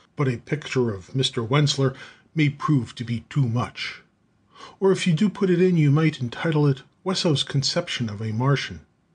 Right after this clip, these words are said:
I hope Mister Wentzler does not take the above paragraph too seriously.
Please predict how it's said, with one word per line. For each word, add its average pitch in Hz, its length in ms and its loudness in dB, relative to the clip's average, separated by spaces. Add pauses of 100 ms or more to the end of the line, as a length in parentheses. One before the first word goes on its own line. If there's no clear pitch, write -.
(640)
I 120 60 -8
hope 135 260 -2
Mister 139 240 0
Wentzler 139 460 2
does 143 200 0
not 185 220 -4
take 175 240 -6
the 180 120 -4
above 170 320 -2
paragraph 151 580 -2
too - 160 -4
seriously. 113 720 -2